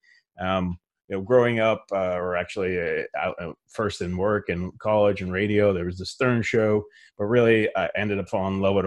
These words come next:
Ron and Fez, W N A W in New York, um, O N A, of course, uh, and, and a number of shows after that that came through, the seri-, serious ones, and of course the podcasts that are out today. But I,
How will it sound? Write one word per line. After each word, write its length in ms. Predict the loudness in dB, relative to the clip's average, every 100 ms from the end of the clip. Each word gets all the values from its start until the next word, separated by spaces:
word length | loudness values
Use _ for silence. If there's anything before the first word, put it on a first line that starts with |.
| -2 0
Ron 240 | 2 2
and 100 | 0
Fez, 280 | 2 2 2
W 280 | 0 0 0
N 100 | 0
A 60 |
W 460 | 0 0 2 0 0
in 140 | -2
New 80 | -2
York, 360 | 2 4 2 0 -18 _ _
um, 400 | -6 -4 -4 -8 -12 _ _ _ -2
O 120 | 2
N 80 | 4
A, 140 | 4 4
of 120 | 2
course, 540 | 4 4 4 -4 -14 _ _ _ _ _
uh, 280 | -2 0 0
and, 260 | -2 -4 -2
and 280 | -2 -4 -6
a 60 | -4
number 520 | 0 2 4 4 2
of 160 | -2 -8 _
shows 420 | -8 -2 0 0 -2
after 340 | 0 0 0 -4
that 300 | -2 -2 -4
that 160 | -10 -8
came 240 | -6 -6
through, 420 | -4 -2 0 -2 -6 _ _ -10
the 80 | -10
seri-, 520 | -4 0 0 -2 -4
serious 500 | -12 -6 -2 -2 -4
ones, 320 | -4 -4 -4 -4
and 140 | -6
of 460 | -8 _ _ _ -2
course 160 | -2
the 80 | 0
podcasts 500 | 2 2 2 -2 -2
that 80 | -4
are 120 | -2
out 120 | -4
today. 240 | -4 -2 0
But 220 | -2 -4 -10 -20 _ _ _
I, 80 | -10